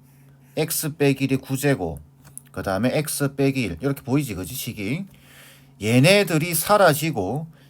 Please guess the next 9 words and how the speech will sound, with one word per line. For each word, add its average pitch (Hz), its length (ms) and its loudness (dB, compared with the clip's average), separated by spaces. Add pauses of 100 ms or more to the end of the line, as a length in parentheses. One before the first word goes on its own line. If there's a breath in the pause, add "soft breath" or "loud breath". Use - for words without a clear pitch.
(160 soft breath)
얘만 190 420 6
한번 143 360 4
남겨볼래? 127 760 2
이 139 120 -2
말인 143 260 2
거야, 80 160 -6
지금. 71 340 -12 (1040)
요거. 85 280 -8 (1200)
요렇게. 82 440 -12